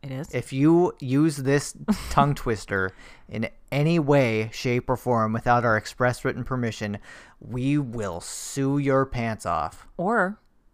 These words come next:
Speaker 1: we will send the
Speaker 2: Clowns.
Speaker 1: purple
Speaker 2: Oh, purple potato <laughs> baby.
Speaker 1: Purple A I potato baby.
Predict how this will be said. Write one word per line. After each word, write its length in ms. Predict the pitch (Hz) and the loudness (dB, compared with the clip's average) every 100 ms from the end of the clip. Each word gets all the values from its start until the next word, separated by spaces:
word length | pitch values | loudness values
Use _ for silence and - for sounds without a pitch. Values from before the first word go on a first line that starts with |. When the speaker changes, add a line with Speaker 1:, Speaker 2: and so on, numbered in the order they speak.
| _ _ _ _ _ _ _ | _ _ _ _ _ _ _
Speaker 1:
we 120 | 156 151 | -8 -6
will 120 | 143 | -8
send 460 | - 147 143 135 156 - - - | -6 -6 -6 -10 -14 -20 -16 -10
the 340 | 135 123 123 _ - _ | -8 -8 -12 _ -20 _
Speaker 2:
Clowns. 680 | - 107 95 98 113 - _ | -6 -6 -6 -12 -18 -20 _
Speaker 1:
purple 840 | - 185 - - - 196 185 185 190 - - - - - - - | -4 -4 -6 -10 -6 -6 -6 -10 -12 -20 -20 -20 -20 -20 -18 -12
Speaker 2:
Oh, 140 | - 104 | -10 -8
purple 300 | 123 110 104 | -8 -10 -10
potato 420 | 107 104 101 117 - | -12 -10 -8 -6 -4
<laughs> 60 | |
baby. 180 | - 180 - 294 359 - - | -4 -4 -6 -8 -10 -10 -14
Speaker 1:
Purple 540 | - 196 - 202 196 190 - | -10 -10 -8 -8 -8 -10 -10
A 180 | 185 | -8
I 440 | 175 175 175 175 175 - | -6 -6 -6 -8 -10 -12
potato 560 | - 185 175 165 160 156 - | -8 -6 -4 -4 -6 -10 -10
baby. 460 | 160 160 165 160 | -10 -8 -10 -12